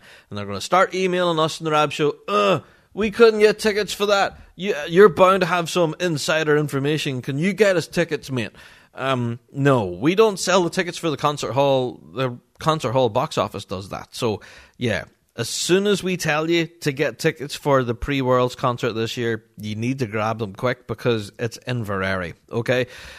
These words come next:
I think that's where it's been rumoured anyway. Like I said, it hasn't been officially announced yet, but it has definitely been rumoured that it's in Inverary this year. Whew!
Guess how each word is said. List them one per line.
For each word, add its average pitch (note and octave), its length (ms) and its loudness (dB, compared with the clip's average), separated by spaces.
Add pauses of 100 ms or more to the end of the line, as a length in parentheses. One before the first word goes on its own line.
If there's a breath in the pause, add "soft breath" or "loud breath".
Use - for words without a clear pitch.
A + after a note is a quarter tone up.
(120 loud breath)
I A#2 60 -4
think A3 220 2
that's A3+ 200 4
where A3 160 4
it's G3 80 -2
been F#3+ 420 -2 (120)
rumoured F#3 540 6
anyway. F3 460 2
Like B2 180 -4
I C#3+ 60 0
said, C#3+ 220 0
it B2+ 80 2
hasn't D3 260 -2
been D3 140 -2
officially C#3 500 -2
announced B2 460 -4
yet, C3 240 0
but B2 100 -2
it - 60 -6
has B2 180 -4
definitely C3+ 400 -4
been A2+ 220 -4
rumoured C#3+ 320 6
that A2+ 100 0
it's G#2+ 120 -4
in A#2+ 160 -8
Inverary G#2+ 440 0
this G#2+ 240 -6
year. G#2+ 160 -4 (1200 loud breath)
Whew! A4 680 8